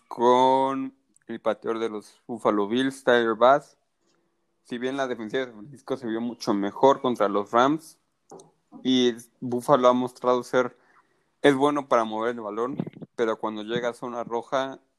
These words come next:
le cuesta trabajo sacar el touchdown. Luego vemos que se ve muy dubitativo este Josh Allen. Entonces suena como una buena idea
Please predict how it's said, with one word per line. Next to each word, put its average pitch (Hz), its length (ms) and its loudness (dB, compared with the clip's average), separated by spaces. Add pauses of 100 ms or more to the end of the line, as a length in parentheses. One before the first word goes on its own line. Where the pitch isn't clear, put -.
(140)
le 113 180 -6
cuesta 127 320 -4
trabajo 117 540 -2 (120)
sacar 117 380 2
el 117 120 -4
touchdown. 127 800 -4
Luego 117 320 -2
vemos 117 300 -12
que 196 320 -8 (720)
se 117 160 4
ve 120 100 8
muy 123 220 -4
dubitativo 117 680 0
este 107 640 0 (360)
Josh 120 340 4
Allen. 156 360 4 (1200)
Entonces 120 580 0
suena 131 340 -2
como 113 200 -2
una 123 180 0
buena 117 280 -4
idea 110 500 -4